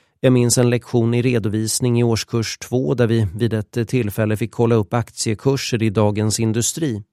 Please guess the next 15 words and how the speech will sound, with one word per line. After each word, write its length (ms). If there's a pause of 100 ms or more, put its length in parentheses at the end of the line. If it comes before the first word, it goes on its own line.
(380)
Vår 200
lärare 460
Benny 380
Andersson 640
hade 200
för 100
dagen 420
tagit 280
med 220
sig 140
ett 100
par 180
exemplar 560
av 120
tidningen. 600